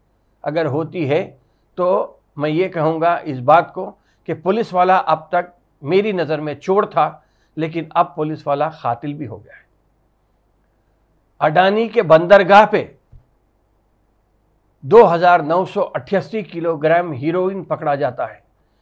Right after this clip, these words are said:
जिसकी मालियत बीस हज़ार करोड़ के करीब बताई जा रही थी। दो हज़ार नौ सौ, बल्कि आप तीन हज़ार किलो पकड़िए हीरोइन, जो कि हिंदुस्तान में आ रहा है, पूरे नौजवानों की ज़िंदगियों को बर्बाद हो सकता है, उस, बर्बाद हो सकती है उससे।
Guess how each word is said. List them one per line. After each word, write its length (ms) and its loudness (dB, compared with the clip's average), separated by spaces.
जिसकी 260 -12
मालियत 400 -4
बीस 300 -10
हज़ार 200 -4
करोड़ 220 -10
के 100 -18
करीब 260 -10
बताई 320 -8
जा 140 -8
रही 160 -10
थी। 220 -20
दो 200 2
हज़ार 400 0
नौ 300 -4
सौ, 320 -8
बल्कि 360 -8
आप 260 2
तीन 160 -2
हज़ार 260 2
किलो 280 0
पकड़िए 360 -6
हीरोइन, 460 -4
जो 160 0
कि 100 -4
हिंदुस्तान 500 0
में 140 -2
आ 100 2
रहा 180 4
है, 320 -6
पूरे 260 -4
नौजवानों 640 -2
की 320 -12
ज़िंदगियों 500 0
को 100 -6
बर्बाद 460 0
हो 140 -4
सकता 240 -6
है, 80 0
उस, 240 -12
बर्बाद 440 -4
हो 100 -6
सकती 260 -16
है 60 -10
उससे। 300 -16